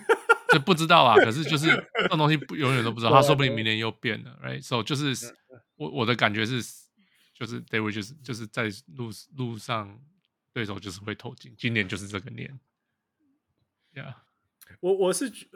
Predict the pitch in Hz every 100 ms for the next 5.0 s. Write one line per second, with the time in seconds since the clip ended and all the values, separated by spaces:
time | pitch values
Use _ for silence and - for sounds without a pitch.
0 | 165 202 202 170 143 190 165 160 208 208
1 | 151 - 180 143 127 - 214 156 190 156
2 | 160 131 135 147 120 - 123 120 120 110
3 | - - - 131 113 113 110 107 117 135
4 | 120 107 110 98 113 110 - 113 - 117